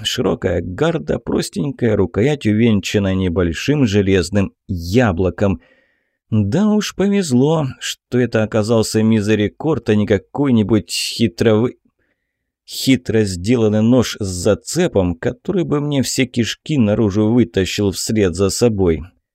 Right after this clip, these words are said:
В этом, впрочем, приятного тоже мало. Я откинулся назад и прислонился спиной к стене. Да уж, не густо получилось. Совсем не густо. Из полезного только эликсиры,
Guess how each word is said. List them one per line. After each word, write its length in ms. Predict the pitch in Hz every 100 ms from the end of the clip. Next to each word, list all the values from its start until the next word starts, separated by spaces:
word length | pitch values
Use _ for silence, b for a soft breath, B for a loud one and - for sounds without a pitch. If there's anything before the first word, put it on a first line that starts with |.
| _
В 260 | - 90 104
этом, 400 | 190 - 220 196
впрочем, 540 | - - - - 156
приятного 840 | 123 131 - - - - - 110 - _
тоже 400 | 170 156 - -
мало. 460 | 247 110 78 - _ _ _ _ _ _ _ _ _ _ _
Я 240 | - 107 208
откинулся 640 | - 117 - 127 107 107
назад 440 | 98 92 135 196
и 80 | 170
прислонился 800 | 165 147 - 131 165 180 - 143
спиной 500 | - - 107 101 95
к 80 | -
стене. 520 | - 127 107 82 82 - _ -
Да 460 | - 98 90 170
уж, 360 | 175 170 - - _
не 300 | 107 98 107
густо 420 | 160 104 - -
получилось. 720 | 92 98 95 87 98 92 87 - _ _
Совсем 1080 | - - - 139 175 - - - 104 104 101
не 120 | -
густо. 600 | 101 104 - - 95 85 -
Из 220 | - 98 -
полезного 720 | - 92 117 170 160 127 123
только 480 | - - 120 117 117
эликсиры, 680 | 117 107 - - 143 98